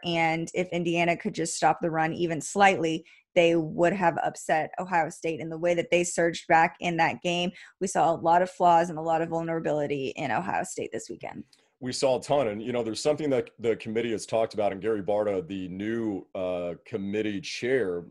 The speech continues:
Speaker 2: who was the A D at Iowa, doubled down on two things,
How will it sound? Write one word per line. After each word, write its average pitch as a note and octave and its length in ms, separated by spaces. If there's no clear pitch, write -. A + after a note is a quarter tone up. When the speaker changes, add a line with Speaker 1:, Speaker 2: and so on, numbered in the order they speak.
Speaker 2:
who G2+ 120
was F2+ 180
the F#2 240
A G2+ 220
D F#2+ 280
at F2+ 220
Iowa, F#2+ 480
doubled A2+ 360
down G#2+ 240
on F2+ 140
two A2+ 240
things, G2+ 500